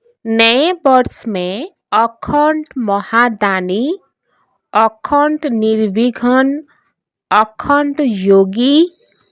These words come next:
और सदा सफलता मूर्त बनना।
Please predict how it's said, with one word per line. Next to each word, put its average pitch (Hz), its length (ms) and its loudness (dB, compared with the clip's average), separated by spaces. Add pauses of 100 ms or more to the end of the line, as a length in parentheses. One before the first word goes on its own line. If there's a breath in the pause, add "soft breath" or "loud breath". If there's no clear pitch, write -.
(440)
और 262 420 6
सदा 208 760 0
सफलता 254 920 0
मूर्त 233 580 2
बनना। 180 600 2